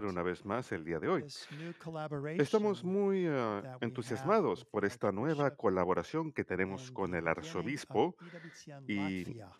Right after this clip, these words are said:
Speaker 1: He is the
Speaker 2: el
Speaker 1: Archbishop of the
Speaker 2: inicio
Speaker 1: capital
Speaker 2: de
Speaker 1: of Latvia.
Speaker 2: E W T N
Speaker 1: And
Speaker 2: Latvia.
Speaker 1: so we are beginning
Speaker 2: Él es
Speaker 1: this
Speaker 2: el
Speaker 1: new
Speaker 2: arzobispo de
Speaker 1: initiative
Speaker 2: la
Speaker 1: to
Speaker 2: capital
Speaker 1: bring the gospel there
Speaker 2: de
Speaker 1: through
Speaker 2: Latvia.
Speaker 1: E W T N.
Speaker 2: Así
Speaker 1: So
Speaker 2: que
Speaker 1: please
Speaker 2: es
Speaker 1: pray
Speaker 2: un gran placer
Speaker 1: for
Speaker 2: llevar a
Speaker 1: the success of
Speaker 2: E W T N,
Speaker 1: this new venture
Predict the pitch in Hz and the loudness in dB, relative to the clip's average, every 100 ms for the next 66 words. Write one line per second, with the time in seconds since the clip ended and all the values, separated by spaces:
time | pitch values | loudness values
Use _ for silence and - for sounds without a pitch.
0 | - _ _ _ - 120 113 117 107 98 | -20 _ _ _ -16 -14 -10 2 4 4
1 | 92 92 - 107 113 151 - 127 120 117 | 2 -2 -2 0 2 0 0 -2 0 -4
2 | - 95 92 85 82 82 117 113 113 117 | -8 -4 0 0 0 -2 0 2 2 0
3 | 165 160 110 98 92 92 90 95 95 87 | -10 -4 0 0 2 0 0 2 2 2
4 | 90 85 98 87 - 73 73 139 131 131 | -2 -2 0 0 0 -6 -6 -8 -10 -12
5 | 131 - - - 135 123 123 120 147 156 | -14 -16 -16 -12 -10 -10 -10 -6 -4 -2
6 | 95 123 85 78 90 117 147 104 85 85 | -4 -2 -2 -2 0 -2 2 2 4 4
7 | 80 80 85 82 151 117 80 - - 120 | 2 0 -2 2 4 4 0 -12 -18 -18
8 | 127 - - 127 113 120 120 117 87 87 | -16 -18 -18 -20 -16 -14 -14 -4 -2 4
9 | 131 127 95 71 117 - - 127 139 135 | 2 2 -2 -2 -4 -18 -20 -16 -14 -8
10 | 90 - 95 - 92 87 82 - 90 87 | -8 -4 -6 0 2 2 0 -6 -4 0
11 | 85 78 _ - - - 98 95 - 85 | 0 -2 _ -20 -20 -2 2 2 2 -2
12 | - 117 101 90 87 92 92 87 90 85 | 4 4 4 -2 0 4 6 6 4 2
13 | 82 87 104 113 85 85 98 - 143 139 | 0 2 4 4 0 -2 -10 -12 -16 -16
14 | 127 127 135 - 180 | -14 -14 -12 -12 -10